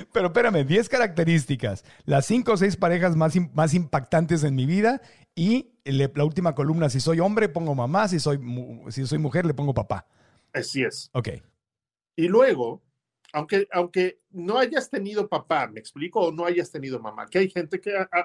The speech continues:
Speaker 2: ha pasado eso.
Speaker 1: Sí.
Speaker 2: Tú pon ese rubro.
Speaker 1: Ok.
Speaker 2: Ponlo. Y lo que vas a hacer ahora es, tienes la característica del lado izquierdo, por ejemplo,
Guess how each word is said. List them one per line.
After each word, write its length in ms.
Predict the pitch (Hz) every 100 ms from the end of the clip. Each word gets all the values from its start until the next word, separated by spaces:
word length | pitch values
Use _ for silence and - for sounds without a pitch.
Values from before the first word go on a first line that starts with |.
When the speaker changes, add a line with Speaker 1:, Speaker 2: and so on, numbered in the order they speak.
| 196
Speaker 2:
ha 60 | 196
pasado 400 | 214 214 202 247
eso. 240 | 254 135 _ _ -
Speaker 1:
Sí. 80 | 101
Speaker 2:
Tú 160 | 240
pon 240 | 240 240 220
ese 220 | 196 185
rubro. 360 | 143 120 - - _ _ _
Speaker 1:
Ok. 220 | - 117 127 120
Speaker 2:
Ponlo. 380 | 160 151 117 - _ _ - _ _ _
Y 240 | 180 185 190
lo 200 | 180 190
que 80 | 202
vas 200 | 233 294 359
a 20 |
hacer 240 | 339 240
ahora 400 | 202 170 131 120
es, 380 | 123 123 - - _ _ _ _ -
tienes 280 | 180 226
la 140 | 214 -
característica 680 | 156 143 160 156 - 175 139
del 100 | 127
lado 140 | 123
izquierdo, 480 | 120 - 117 104 101 -
por 140 | 113
ejemplo, 580 | 113 147 120 - 104